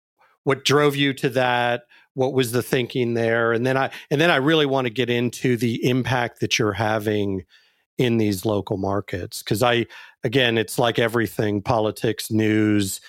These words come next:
it's all local. So I'd really, I'm, I'm really excited to talk to you about this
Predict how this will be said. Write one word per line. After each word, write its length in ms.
it's 200
all 200
local. 540
So 260
I'd 140
really, 420
I'm, 160
I'm 260
really 280
excited 460
to 80
talk 300
to 80
you 40
about 300
this 300